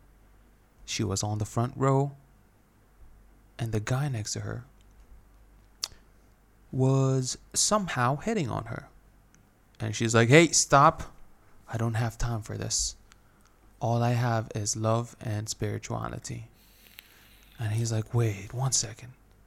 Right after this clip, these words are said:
Me too." So she's like, "No, no, no, but you don't understand.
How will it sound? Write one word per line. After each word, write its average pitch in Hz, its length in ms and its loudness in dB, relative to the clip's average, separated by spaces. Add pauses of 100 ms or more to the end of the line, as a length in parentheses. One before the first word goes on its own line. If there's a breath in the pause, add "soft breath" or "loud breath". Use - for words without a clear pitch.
(280)
Me 123 160 -2
too." 170 320 -2 (2250)
So - 300 -4
she's 117 260 -6
like, 113 180 -6 (460 soft breath)
"No, 139 140 6
no, 123 120 4
no, 107 120 0
but 117 160 4
you 123 80 4
don't 120 200 2
understand. 107 640 -2